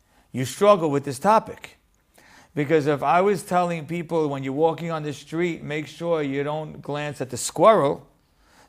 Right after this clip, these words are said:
no one was gonna be saying to me, I don't know if I should say it that way,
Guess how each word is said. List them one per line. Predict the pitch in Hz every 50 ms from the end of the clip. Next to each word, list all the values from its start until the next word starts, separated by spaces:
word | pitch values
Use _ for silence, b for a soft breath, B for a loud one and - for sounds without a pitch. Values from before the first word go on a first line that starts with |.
| b 123
no | 131 160 185
one | 208 208 208
was | 202 170 143
gonna | 165 175 160
be | 165 151
saying | 135 - 185 185 185 185 180 165
to | 147 156
me, | 151 147
I | 135
don't | 135 147
know | 147
if | 143 131
I | 123 104
should | 110 107
say | - 135 127 117
it | 95
that | 104 104 98
way, | 95 98 98